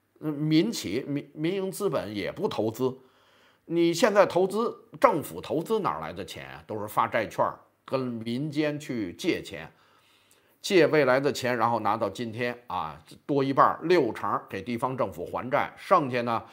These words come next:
拿出个两三成儿来，又搞点儿什么基本建设，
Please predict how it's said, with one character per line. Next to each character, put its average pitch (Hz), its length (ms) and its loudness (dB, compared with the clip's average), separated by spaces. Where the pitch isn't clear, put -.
拿 110 220 2
出 135 140 -2
个 117 100 2
两 90 200 -4
三 117 200 -4
成 98 140 -10
儿 101 80 -6
来， 117 120 0
又 117 220 0
搞 98 260 -4
点 87 140 -4
儿 87 100 -6
什 98 100 -10
么 110 100 -8
基 120 160 -8
本 87 180 -10
建 104 220 -4
设， 113 240 -6